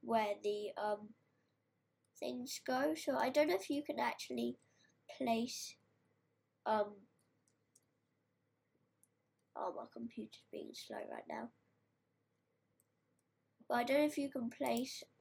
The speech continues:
wait, let me just quickly check. Nope, it, that can't work. So if you've got a, um, if you've got a power, if you want to place a powered rail, place it, um, don't place it on a corner,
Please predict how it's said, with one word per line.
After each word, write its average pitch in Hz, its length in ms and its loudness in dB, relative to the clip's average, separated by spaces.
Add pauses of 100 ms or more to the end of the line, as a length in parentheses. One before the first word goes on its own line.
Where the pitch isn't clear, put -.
wait, - 200 -2
let - 100 -6
me 117 140 -2
just - 220 -8
quickly - 400 -10
check. - 220 -8 (340)
Nope, 202 240 2 (400)
it, 214 280 2
that 208 160 2 (120)
can't - 280 -4
work. - 120 -4 (360)
So - 160 0
if 262 200 2
you've 285 240 0
got 269 360 10
a, 220 260 6
um, 208 220 0 (1120)
if - 60 -16
you've 247 180 -4
got 254 200 6
a - 220 -4
power, 240 260 2 (140)
if 240 200 -4
you 233 140 -2
want 254 200 2
to - 60 -12
place 262 360 -2
a - 140 -12
powered 214 240 0
rail, 214 400 -4 (500)
place 247 380 0
it, 240 220 2 (300)
um, 220 200 4 (1600)
don't 240 280 0
place 254 340 -4
it 233 100 0
on 233 140 0
a 240 40 0
corner, 262 580 2